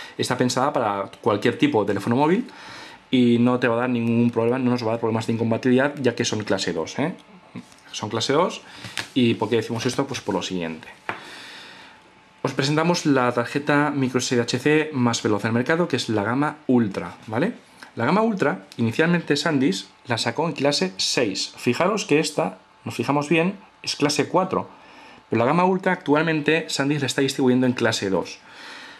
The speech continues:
¿Por qué decimos esto? Pues porque independientemente de la clase que tenga la tarjeta, si la tarjeta es una tarjeta micro S D gama Ultra, nos dará una tasa de quince megas por segundo, que es lo máximo que garantiza SanDisk en la gama Ultra. Con lo cual,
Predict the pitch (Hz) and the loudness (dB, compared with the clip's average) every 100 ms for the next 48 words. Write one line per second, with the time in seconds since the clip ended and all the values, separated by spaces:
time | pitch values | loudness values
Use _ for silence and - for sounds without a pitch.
0 | - 123 120 202 202 151 160 147 - - | -6 -2 0 2 2 2 2 0 -4 -6
1 | 107 - 120 120 117 113 135 170 180 180 | -8 -2 0 2 2 2 2 2 2 2
2 | 151 95 - - _ 123 117 104 98 160 | 0 -4 -6 -20 _ -2 0 0 0 0
3 | 175 117 117 147 143 131 123 143 113 127 | 0 -2 -2 0 0 -2 0 0 0 -6
4 | - - - 123 113 113 - 190 185 123 | -10 -12 -2 0 2 0 -2 -2 -2 -2
5 | 139 120 117 131 120 98 87 - _ - | 0 -2 -2 -2 -2 -4 -6 -12 _ -4
6 | 147 147 - 120 104 95 123 131 117 - | -2 -2 -2 0 0 -2 -2 0 0 -2
7 | - 165 180 135 180 - 123 113 131 160 | 0 2 2 0 -2 -2 -2 0 0 0
8 | 160 151 170 131 - - - 170 170 151 | -2 -2 0 0 -2 -6 -2 -2 0 0
9 | 147 143 143 147 - 135 - 131 131 127 | 2 2 2 -2 -4 -2 0 0 0 -2
10 | 120 113 127 151 - 110 107 104 127 123 | 0 0 0 -2 -2 -2 0 -2 -4 -4
11 | 131 123 131 - 98 98 90 82 - - | -2 0 0 -4 -4 -2 -2 -4 -6 -4
12 | 98 113 110 143 - | 0 0 2 2 0